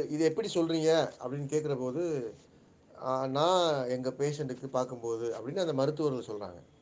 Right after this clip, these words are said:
"பேஷண்ட்டுக்கு நான் இதை தான் கொடுக்குறோம்" அப்படின்னு சொல்றாங்க. கடுமையா நோய், கடுமையான நோய் இருந்தாலும், தீவிரமான நோய் இருந்தாலும், அந்த நோயினுடைய தன்மைக்கு தகுந்தது மாதிரி உடம்புல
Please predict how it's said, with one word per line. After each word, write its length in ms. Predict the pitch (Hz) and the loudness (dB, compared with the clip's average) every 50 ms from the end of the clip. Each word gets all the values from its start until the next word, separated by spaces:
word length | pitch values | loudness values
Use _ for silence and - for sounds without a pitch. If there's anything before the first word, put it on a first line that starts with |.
| _ _ _ - - _ _ _ _ _ _ _ _ _ - - - - | _ _ _ -20 -20 _ _ _ _ _ _ _ _ _ -14 -14 -10 -4
"பேஷண்ட்டுக்கு 400 | 151 147 139 143 143 127 127 127 | -2 -2 0 0 0 -2 0 0
நான் 100 | 127 123 | 0 0
இதை 120 | 120 117 117 | 0 0 0
தான் 280 | 120 127 127 120 110 101 | 0 0 0 -2 -2 -4
கொடுக்குறோம்" 420 | 113 120 107 110 107 110 104 90 - - - - | -6 -8 -8 -6 -6 -6 -8 -10 -12 -16 -12 -12
அப்படின்னு 240 | 104 104 113 123 123 - | -10 -10 -10 -10 -10 -10
சொல்றாங்க. 300 | 113 101 98 95 92 87 78 - - - - _ - - - - - - - - - - - - - - - - - - - - - - - - - - - - - | -10 -10 -10 -10 -12 -12 -16 -20 -20 -20 -20 _ -20 -20 -20 -20 -20 -20 -20 -20 -20 -20 -20 -20 -20 -20 -20 -20 -20 -20 -20 -20 -20 -20 -20 -20 -20 -20 -16 -6 0
கடுமையா 760 | 143 139 160 165 170 170 170 175 180 180 170 156 139 127 120 107 104 107 - - - - - - - - - - | 2 2 4 6 8 8 8 10 10 8 8 8 6 4 2 -2 -6 -10 -14 -16 -18 -18 -18 -18 -18 -16 -8 0
நோய், 340 | 131 151 170 170 160 151 139 - - - - - - | 4 6 8 8 6 4 0 -8 -14 -20 -18 -10 -4
கடுமையான 520 | 135 143 165 170 175 180 185 190 185 175 | 0 2 4 4 6 8 8 8 8 8
நோய் 320 | 160 165 165 165 151 135 - - | 8 6 6 4 4 0 -4 -2
இருந்தாலும், 540 | 139 139 139 135 143 135 135 139 147 147 - - - | -2 -2 0 2 2 2 2 2 0 -2 -4 -6 -4
தீவிரமான 520 | 165 175 175 170 165 160 160 165 165 160 | 0 2 4 6 6 6 6 4 4 4
நோய் 240 | 156 143 143 147 147 | 2 2 0 0 0
இருந்தாலும், 520 | 139 135 120 123 117 113 113 120 127 123 - - - - - - - - - - - - - - - - - - - - - | 0 -2 -2 -2 -4 -2 -2 -2 -4 -4 -6 -12 -20 -20 -20 -20 -20 -20 -20 -20 -20 -20 -20 -20 -20 -20 -20 -20 -18 -8 -4
அந்த 160 | 131 139 139 | -2 0 2
நோயினுடைய 560 | 139 156 170 185 190 185 175 170 160 156 143 | 6 8 8 8 8 6 6 6 6 6 6
தன்மைக்கு 460 | 139 143 143 151 160 160 151 143 139 | 6 4 2 2 2 0 0 -2 -2
தகுந்தது 340 | 131 139 139 147 147 143 139 | 0 2 2 2 2 0 0
மாதிரி 280 | 135 143 151 151 156 139 | 2 2 2 4 4 4
உடம்புல 400 | 135 139 143 143 143 139 127 | 2 2 2 2 2 2 2